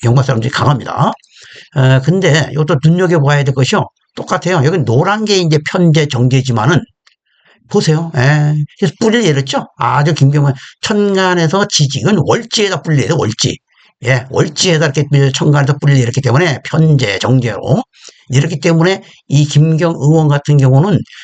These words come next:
재물이 왕한 그런 그, 그 격으로 들어왔어요. 예, 재물이 왕한, 어, 격으로 들어왔거든요. 예, 그런데 이게 이제 문제가 될 수가 있어요. 그러니까 이걸 잘 보셔야 돼요.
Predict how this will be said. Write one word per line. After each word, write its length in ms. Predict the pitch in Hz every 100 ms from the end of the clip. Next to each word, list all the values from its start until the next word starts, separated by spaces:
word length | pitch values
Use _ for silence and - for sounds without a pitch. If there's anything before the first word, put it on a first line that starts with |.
| - -
재물이 680 | 104 135 160 156 165 233 - -
왕한 580 | 151 - 160 160 170 143
그런 260 | 131 131
그, 260 | 123 120 117
그 160 | 110 - 120
격으로 240 | 117 123 110
들어왔어요. 440 | 95 - 82 - - _ -
예, 220 | 127 127 120
재물이 320 | - 123 131
왕한, 360 | 95 104 127 127 - - -
어, 140 | 104 -
격으로 200 | 98 120
들어왔거든요. 460 | 107 - 98 107 - - - - - - -
예, 220 | 131 131
그런데 400 | 135 185 170 190 123 - - - -
이게 220 | 170 233
이제 180 | 190 190
문제가 400 | 120 160 165 156
될 120 | 135
수가 180 | 135 143
있어요. 240 | 110 117
그러니까 240 | 120 107 143
이걸 260 | 202 202 143
잘 160 | - 160
보셔야 320 | 147 135 117
돼요. 140 | 127